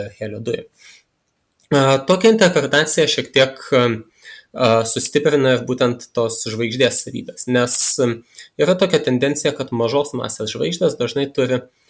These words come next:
mažiau tų sunkių cheminių elementų, kurių reikia uolienoms formuotis,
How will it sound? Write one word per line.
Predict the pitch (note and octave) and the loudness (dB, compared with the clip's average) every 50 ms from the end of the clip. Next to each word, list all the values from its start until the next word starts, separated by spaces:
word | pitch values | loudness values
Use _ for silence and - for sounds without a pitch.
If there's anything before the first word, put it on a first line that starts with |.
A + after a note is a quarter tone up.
| - _ _ - | -20 _ _ -4
mažiau | B2+ A#2+ B2 B2+ A#2+ - C#3+ E3 F3+ F3 D3 A#2 A2+ - _ _ | -2 2 4 4 4 4 4 6 6 6 6 4 0 -4 _ _
tų | - C3 A#2 A2 - _ _ - C#3 | -6 -6 -6 -6 -8 _ _ -10 -4
sunkių | C3+ - - - - B2+ B2 B2 - C#3+ C#3 C#3 | 0 2 2 2 4 2 0 0 0 -4 -4 -2
cheminių | - B2+ A#2 A2+ A2+ A2+ A2 A2 | 0 -2 0 0 0 0 0 2
elementų, | A2+ A2+ A#2+ B2+ B2+ B2+ - A2 - | 0 2 2 2 2 2 -2 -8 -8
kurių | - A2 G#2+ G#2+ G#2 | -8 -10 -8 -8 -8
reikia | G#2 A2 A2 A2 - A2+ | -8 -8 -10 -8 -6 -4
uolienoms | G#2+ G#2+ A2 A2 A2+ A2 G#2+ G2+ G#2 - - - | -4 -2 -2 -2 -2 -2 -2 -4 -6 -8 -8 -10
formuotis, | G#2+ G#2 A2+ A#2 C3 C3 - - - - | -10 -8 -4 -4 -4 -4 -4 -6 -6 -6